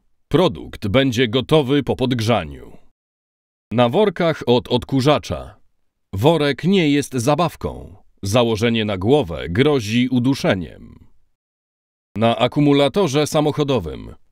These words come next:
Wypicie zawartości grozi utratą zdrowia. Na prześcieradle z gumką.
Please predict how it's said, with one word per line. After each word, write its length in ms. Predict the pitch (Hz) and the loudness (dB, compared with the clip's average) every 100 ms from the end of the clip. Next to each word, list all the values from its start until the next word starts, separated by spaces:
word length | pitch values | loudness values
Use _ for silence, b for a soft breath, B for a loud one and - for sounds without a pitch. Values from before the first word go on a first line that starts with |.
| _ _ - | _ _ -8
Wypicie 540 | 98 131 202 170 156 117 | 0 0 0 0 2 2
zawartości 840 | 120 120 110 165 - - 78 - | 0 0 -2 -4 -4 -10 -10 -6
grozi 500 | 104 160 156 113 143 | 0 0 0 -2 -4
utratą 580 | 196 170 127 90 113 113 | -2 0 0 0 0 -2
zdrowia. 760 | 104 120 95 73 - - - _ _ _ _ _ _ _ _ _ _ - | 0 -2 -2 -6 -12 -14 -18 _ _ _ _ _ _ _ _ _ _ -2
Na 260 | 110 123 117 | 2 2 2
prześcieradle 800 | - 143 - 131 175 160 160 139 | 0 -2 2 0 0 0 2 0
z 80 | 131 | 2
gumką. 680 | 185 117 98 64 62 - | 2 2 -2 -8 -10 -16